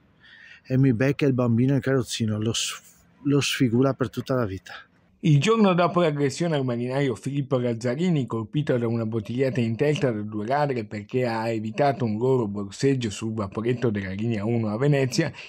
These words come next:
Speaker 2: i sindacati chiedono un incontro urgente in prefettura sul tema della sicurezza, sia dei lavoratori che dei passeggeri.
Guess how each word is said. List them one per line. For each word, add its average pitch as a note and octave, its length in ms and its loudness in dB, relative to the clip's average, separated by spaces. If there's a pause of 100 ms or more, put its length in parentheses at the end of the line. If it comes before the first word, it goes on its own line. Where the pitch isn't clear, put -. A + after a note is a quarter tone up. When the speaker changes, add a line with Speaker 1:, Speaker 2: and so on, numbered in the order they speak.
(120)
Speaker 2:
i D#3 140 0
sindacati D#3+ 680 2
chiedono C#3 380 0
un B2 100 0
incontro A#2+ 400 -2
urgente A#2 420 0
in G#2+ 100 0
prefettura G#2+ 640 -4
sul A#2 220 -6
tema A2 300 -2
della F#2 220 -6
sicurezza, - 680 -4 (300)
sia D3 320 2
dei A#2+ 160 4
lavoratori A2+ 640 0
che G2+ 160 -6
dei F#2+ 140 -4
passeggeri. A#2 800 -2